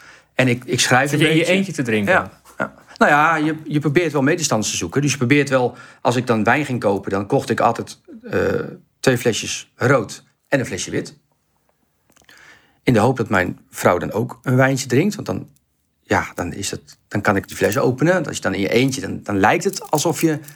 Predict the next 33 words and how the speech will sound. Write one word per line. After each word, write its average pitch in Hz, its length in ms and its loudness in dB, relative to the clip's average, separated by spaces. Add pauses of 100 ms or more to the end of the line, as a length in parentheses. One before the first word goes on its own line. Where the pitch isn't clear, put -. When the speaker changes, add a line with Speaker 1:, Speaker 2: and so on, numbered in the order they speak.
Speaker 1:
<laughs> - 220 -20
verslaafd 139 520 0
bent. 139 340 -2 (840)
Ehm, 139 560 2
ja, - 360 -8
en 190 140 4
dan, 151 420 0
eh, 147 220 4 (500)
d-, 165 160 -2
dan 160 100 4
was 156 120 2
het 135 120 -6
zo 127 160 2
dat 117 120 -2
ik 120 80 -4
ook 139 160 0
wel 131 140 4
eens 117 160 0
appte 143 220 0
op 113 80 -4
de 131 80 0
werk 123 280 2
van, 117 180 -2 (180)
eh, - 600 -16 (640)
"Drink 156 220 4
je 151 80 -4
vanavond 127 280 2
iets 113 120 -4
bij, 104 360 2
eh, 98 60 -2
bij 101 140 2
het 98 80 -4
eten?" 170 400 -2